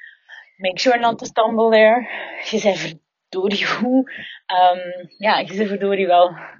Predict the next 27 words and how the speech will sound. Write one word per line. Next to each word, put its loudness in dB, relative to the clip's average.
goed -6
op -6
de -2
hoogte -4
over -2
wat 2
dat 2
je -2
gaat -4
doen. -8
Het -20
is, -16
het -20
is -14
jouw 4
oplossing. 0
Het 0
is -6
niet -10
de -4
eerste -2
keer 0
dat 6
je 2
het -6
brengt. 2
Dus, -2